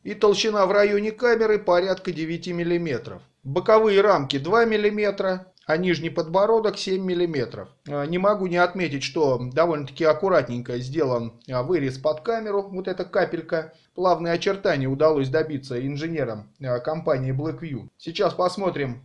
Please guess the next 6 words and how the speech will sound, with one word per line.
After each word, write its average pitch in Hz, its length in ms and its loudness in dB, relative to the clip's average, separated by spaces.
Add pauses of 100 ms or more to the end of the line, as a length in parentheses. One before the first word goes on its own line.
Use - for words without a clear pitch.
(220)
максимальную 208 640 -2
яркость 202 460 2
экрана. 180 640 -2 (220)
Ну, - 120 -6
в 175 100 -12
принципе, 160 680 -2